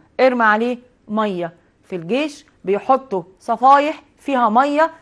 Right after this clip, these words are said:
في، ويحطوا رجلين السراير فيها علشان مش ضامنين ان في عقارب في المكان اللي بيناموا فيه ولا لا.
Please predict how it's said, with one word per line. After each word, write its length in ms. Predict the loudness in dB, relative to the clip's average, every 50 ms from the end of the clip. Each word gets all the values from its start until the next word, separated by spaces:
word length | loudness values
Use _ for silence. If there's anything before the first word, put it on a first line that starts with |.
| _ _ _
في، 340 | _ -6 -4 -4 -4 -6 -8 _ -8 -4 -2 0
ويحطوا 440 | 0 0 0 2 0 0 0 0 -4
رجلين 320 | -2 -2 -2 -2 -2 -2
السراير 520 | -4 -4 -2 0 2 2 2 0 -2 -6
فيها 460 | -8 -8 -8 -6 -2 0 0 0 -2 -2 -8 -14 -4 0
علشان 680 | 2 2 2 2 -2 -2 -2 0 0 0 0 -2 -4
مش 160 | -6 -6 -2
ضامنين 340 | 0 0 0 2 0 -2 -2
ان 140 | -2 -2 -2
في 120 | 0 2
عقارب 380 | 2 2 2 2 2 2 2 0
في 80 | -2 -4
المكان 380 | -6 -6 -6 -4 -6 -6 -6
اللي 200 | -6 -6 -8 -8
بيناموا 360 | -8 -6 -4 -4 -4 -4 -4
فيه 160 | -6 -6 -6 -4
ولا 180 | -2 -2 0
لا. 200 | 2 2 2 0